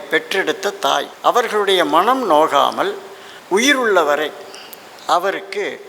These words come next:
நாம் பணி செய்ய வேண்டும், அவர்களுடைய விருப்பத்தை நாம்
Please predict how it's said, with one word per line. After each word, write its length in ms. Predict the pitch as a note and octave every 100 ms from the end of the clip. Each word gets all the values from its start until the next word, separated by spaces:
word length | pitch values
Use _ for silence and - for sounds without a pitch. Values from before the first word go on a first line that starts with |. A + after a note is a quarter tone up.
| C#3
நாம் 180 | D#3+ D#3 C3
பணி 200 | D#3 G3+ F#3+
செய்ய 180 | D3+ D3+ C3
வேண்டும், 340 | B2+ B2+ F3+ F#3+ - D#3
அவர்களுடைய 440 | D#3 D3+ C#3+ C#3 C3
விருப்பத்தை 560 | D3+ G3 F#3 - G#3+ F#3+ B2 - - - - - C#3
நாம் 180 | C#3+